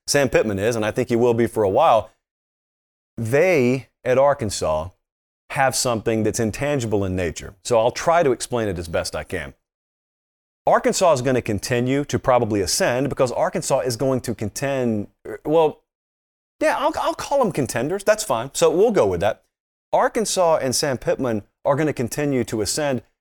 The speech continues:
because they're going to continue to have what I call the winning ten. You take everything it takes to win in college football. You take nutrition, strength and conditioning, uh, the coaching staff,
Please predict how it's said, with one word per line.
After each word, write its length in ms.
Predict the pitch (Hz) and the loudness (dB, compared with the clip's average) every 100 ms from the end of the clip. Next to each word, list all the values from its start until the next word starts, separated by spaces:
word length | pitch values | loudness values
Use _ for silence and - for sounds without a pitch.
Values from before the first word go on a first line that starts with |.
| - | -12
because 300 | - 170 147 | 0 0 2
they're 180 | 156 147 | 2 0
going 460 | 110 143 180 208 | 2 2 2 2
to 120 | - 190 | 0 -2
continue 800 | 160 135 - 147 139 127 120 113 | -2 -4 -4 -2 0 2 2 0
to 380 | - 123 120 | 0 2 4
have 300 | 113 135 131 | 2 2 2
what 160 | 113 117 | 2 2
I 100 | 123 | 2
call 240 | - 135 | 2 2
the 80 | 113 | 4
winning 340 | 107 117 120 107 | 2 0 0 -2
ten. 380 | 113 92 73 - _ _ _ | -4 -6 -8 -14 _ _ _
You 80 | 139 | -2
take 220 | 160 214 | 0 2
everything 440 | 196 208 208 185 170 | 2 2 0 0 0
it 120 | 151 | 0
takes 240 | 143 127 | -2 -2
to 80 | - | -2
win 160 | 110 107 | -2 -2
in 60 | |
college 280 | 92 95 82 | -2 -4 -6
football. 340 | - 87 80 78 | -8 -6 -4 -4
You 140 | 87 | -4
take 220 | - 82 | -4 -4
nutrition, 520 | 85 85 160 123 87 76 | -6 -2 -2 -2 -6 -8
strength 260 | - 131 | -8 -8
and 60 | 98 | -6
conditioning, 480 | 107 110 95 87 78 | -2 -2 -2 -6 -10
uh, 100 | 78 | -10
the 80 | - | -4
coaching 280 | 139 135 | -4 -2
staff, 500 | 123 - 123 123 120 | -2 0 2 2 0